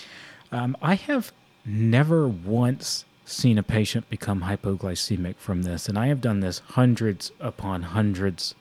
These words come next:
of times. I'm not saying to be cavalier or not concerned about that, but I, I do sometimes think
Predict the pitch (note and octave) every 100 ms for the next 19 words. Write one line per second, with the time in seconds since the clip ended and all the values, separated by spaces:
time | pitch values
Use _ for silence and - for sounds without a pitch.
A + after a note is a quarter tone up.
0 | _ _ G#2 - F#2+ F#2+ F#2 F#2 - _
1 | _ _ _ _ _ _ _ - C#3 C3+
2 | C#3 - C#3 B2+ A#2+ G#2 G2+ - C#3 B2+
3 | A2 A2+ A#2+ A2 A2+ - G#2+ G2+ F#2+ -
4 | - - - - - - - C3+ B2+ -
5 | A2 - - G2 A#2+ D3 D3+ C#3+ D3+ D3
6 | E3+ C3 G#2+ - - A#2+ - D3 D#3 C#3+
7 | B2+ B2 A2+ G#2+ - A#2 G#2+ -